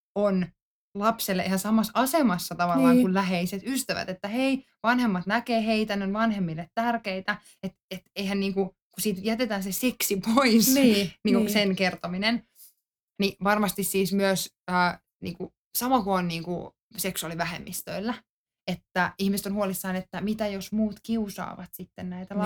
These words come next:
Speaker 1: lapsia,
Speaker 2: niin.
Speaker 1: kun, kun niinku heillä onkin kaksi äitiä tai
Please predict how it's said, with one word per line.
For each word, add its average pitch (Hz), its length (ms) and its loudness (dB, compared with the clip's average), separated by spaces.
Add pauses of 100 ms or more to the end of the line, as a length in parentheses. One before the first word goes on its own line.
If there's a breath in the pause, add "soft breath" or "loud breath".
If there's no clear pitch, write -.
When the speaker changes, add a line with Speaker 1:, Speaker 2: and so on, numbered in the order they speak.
(140)
Speaker 1:
lapsia, 180 340 -6 (320)
Speaker 2:
niin. 208 120 -4
Speaker 1:
kun, 170 360 -4 (140)
kun 160 200 -8
niinku 160 400 -8
heillä 165 280 -6
onkin 175 300 -6
kaksi - 300 -8
äitiä 226 440 -8
tai 226 360 -6